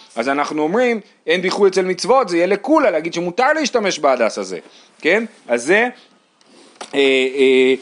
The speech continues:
אז זה, השאלה היא, האם רב פאפא אמר את זה, "אין, אה, אין דיחוי אצל מצוות לחומרה", או שהוא חושב שאין דיחוי מצו-, אצל מצוות לגמרי, ועל זה אין תשובה. תיקו. לימה כתנאי. אז בוא נגיד שזה מחלוקת תנאים,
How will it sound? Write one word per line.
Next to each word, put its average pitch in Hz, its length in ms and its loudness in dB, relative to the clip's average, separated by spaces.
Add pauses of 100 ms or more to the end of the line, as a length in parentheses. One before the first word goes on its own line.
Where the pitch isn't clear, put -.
(180)
אז 113 120 -4
זה, 147 240 4
השאלה 147 360 0
היא, 233 80 2
האם 190 200 -2
רב 185 180 0
פאפא 240 300 2
אמר 185 220 2
את 170 80 -4
זה, 143 220 2 (120)
"אין, 202 240 0
אה, 175 40 -10
אין 180 340 -2
דיחוי 180 220 0
אצל 160 120 -2
מצוות 147 280 -4
לחומרה", 262 440 -2 (260)
או 180 80 0
שהוא 196 160 0
חושב 220 260 -2
שאין 208 200 0
דיחוי 196 240 -2
מצו-, 175 360 -2
אצל 175 160 -4
מצוות 165 340 -2
לגמרי, 123 540 0 (320)
ועל 120 200 0
זה 262 140 2
אין 220 180 0
תשובה. 208 340 0 (1120)
תיקו. 202 380 0 (500)
לימה 269 320 2
כתנאי. 131 560 0 (180)
אז 143 120 -4
בוא 233 160 0
נגיד 226 300 -4
שזה 165 180 -4
מחלוקת 165 420 -4
תנאים, 170 420 -4